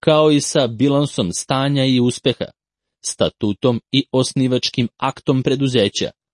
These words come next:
te godišnjim, revizorskim i finansijskim izveštajima. Osim ličnih isprava, kao što su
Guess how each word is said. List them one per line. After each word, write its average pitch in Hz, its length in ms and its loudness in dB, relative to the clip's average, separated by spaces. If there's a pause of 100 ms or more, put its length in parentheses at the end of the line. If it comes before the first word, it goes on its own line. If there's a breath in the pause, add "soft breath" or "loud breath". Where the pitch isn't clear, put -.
(240)
te 127 100 2
godišnjim, 110 640 0 (280)
revizorskim 120 920 0 (300)
i 180 120 2
finansijskim 117 720 -2
izveštajima. 95 680 -2 (720)
Osim 156 360 0
ličnih 160 460 0
isprava, 104 480 -2 (380)
kao 120 180 2
što 120 220 -2
su 104 300 -2